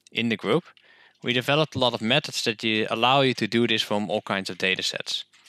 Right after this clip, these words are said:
So, uh, this, for example, is a network that you, uh, estimated from, uh, cross-sectional data. And this I'll explain a bit more in detail how you can estimate that.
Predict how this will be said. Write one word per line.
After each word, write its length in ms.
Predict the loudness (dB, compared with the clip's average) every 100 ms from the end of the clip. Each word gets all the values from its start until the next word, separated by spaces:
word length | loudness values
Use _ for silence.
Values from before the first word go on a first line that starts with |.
| _ _ _ -6
So, 340 | -2 0 2
uh, 480 | 2 2 2 2 0
this, 200 | 0 -2
for 120 | -2
example, 420 | -2 2 2 0
is 100 | -4
a 40 | 0
network 440 | 0 0 0 -2
that 140 | -2 -2
you, 260 | -2 -2
uh, 220 | 0 -2 2
estimated 760 | 2 2 0 0 0 0 -2 -4 -12 _ _
from, 580 | -6 0 2 2 0 -4
uh, 600 | -2 0 0 0 0 -2
cross-sectional 500 | -4 -2 -2 -2 -4
data. 300 | -4 -4 -6 -14 _ _
And 100 | -6
this 140 | -2
I'll 80 | -2
explain 340 | -4 -4 -2 -2
a 40 |
bit 140 | -6
more 200 | -6 -4
in 60 | -4
detail 300 | -4 -4 -4
how 100 | -4
you 120 | -6
can 120 | -4
estimate 420 | -4 -4 -6 -8 -2
that. 220 | -4